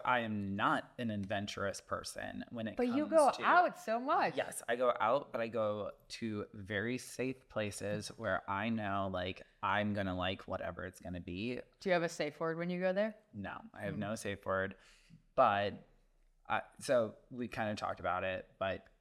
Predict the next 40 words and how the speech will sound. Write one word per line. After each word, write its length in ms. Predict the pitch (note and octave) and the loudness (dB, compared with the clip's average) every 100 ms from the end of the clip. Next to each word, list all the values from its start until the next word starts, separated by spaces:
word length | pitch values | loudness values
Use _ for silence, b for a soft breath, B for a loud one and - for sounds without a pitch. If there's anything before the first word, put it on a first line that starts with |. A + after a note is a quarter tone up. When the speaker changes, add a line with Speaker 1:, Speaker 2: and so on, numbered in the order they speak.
| _ _ - | _ _ -6
Speaker 1:
I 80 | A#2 | -4
would 120 | A2+ | -2
say 160 | G#2 G#2 | -2 -2
Alinea 800 | G2+ G2 G2 F#2+ F#2+ G2 G#2 F#2+ F2+ | -2 -4 -6 -4 -4 -4 -2 -4 -4
would 180 | F#2+ | -6
probably 240 | F#2+ F#2+ F#2+ | -2 -2 -2
be 120 | F#2+ | -2
the 120 | E2+ | -2
most 220 | F2+ F2+ | -2 -4
adventurous. 640 | F#2+ F#2 F2+ A2+ D#3 F#3 - - | -4 -6 -4 0 0 -2 -8 -6
I 60 | |
Speaker 2:
Yeah. 280 | A#2 G#2+ - - | -4 -4 -6 -4
Speaker 1:
mean, 100 | G#2 | -2
it 80 | G2 | 0
is 680 | F#2+ F#2 F#2 F2+ F2+ - - _ _ - - - - | 0 0 -2 -6 -10 -14 -18 _ _ -20 -20 -18 -6
kinda 220 | A2+ A#2 | -2 0
like 160 | G#2+ | 0
a 80 | - | -2
ballet. 840 | F#2+ G2+ F2+ D2 - B1+ - - - - - | -4 -6 -6 -6 -8 -8 -10 -14 -16 -20 -14
I 80 | A#2 | -8
mean, 140 | G#2 | -4
Speaker 2:
It's 80 | G#2 | 0
Speaker 1:
it 60 | |
Speaker 2:
a 20 | - | 0
Speaker 1:
was 160 | D#3+ | 2
really, 220 | G#3+ D4+ | 4 4
Speaker 2:
show. 40 | D3 | 4
Speaker 1:
really 240 | C3 G#2+ - | 2 0 -6
cool. 480 | - F2+ F#2 A2+ B B B - | -6 -2 -2 -4 B B B 0
So 340 | B2 A#2 G#2+ - | 4 6 4 -2
it, 140 | C3+ - | -10 -8
it's 140 | C#3 D#3 | -6 0
not 180 | E3 | 0
adventurous 480 | B2 A#2+ A#2 A#2+ A2+ | -2 -4 -2 -2 -4
in, 420 | G#2+ G#2+ G2+ G2 - | -4 -4 -2 -4 -4
in 180 | G#2+ G2 | -4 -4
the 80 | |
terms 380 | F#2+ - G#2+ G2+ | -6 -4 -4 -2
of, 120 | F#2+ F#2 | -4 -4
like, 240 | G2+ | -8